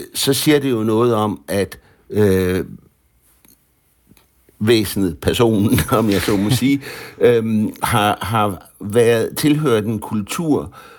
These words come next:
Speaker 1: som, som har haft en passende stor, øh, øh, tilpasningsdygtighed.
Speaker 2: Mm.
Speaker 1: At den har kunnet, øh, kunnet, øh, tilpasse sig,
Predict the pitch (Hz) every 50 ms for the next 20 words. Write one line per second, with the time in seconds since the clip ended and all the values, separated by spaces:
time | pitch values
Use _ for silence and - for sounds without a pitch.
0 | _ - - - 135 120 120 - - - - - 139 123 117 110 123 127 120 117
1 | 113 123 135 147 151 - - - - - - - _ _ - 127 123 117 - -
2 | 127 127 139 131 - - 143 135 123 127 - - 135 120 113 95 73 - - -
3 | - _ _ _ _ - - 110 110 104 101 98 98 98 98 95 95 - - -
4 | 82 101 98 90 82 - - - 147 285 269 - 123 101 98 - - 101 90 85
5 | - - - 92 82 - - - 85 80 80 80 73 - - - _ _ - -
6 | 117 107 98 - - - 113 - - - 113 113 113 120 113 104 - - 117 117
7 | 110 107 110 110 110 - - - - - _ - - 104 117 110 104 101 101 98
8 | 95 98 98 101 - - - - - - 127 117 113 110 110 107 104 104 101 101
9 | 98 98 95 90 95 95 95 - - - - _ - - - 160 165 170 - -
10 | 147 104 107 101 - - - - 104 90 92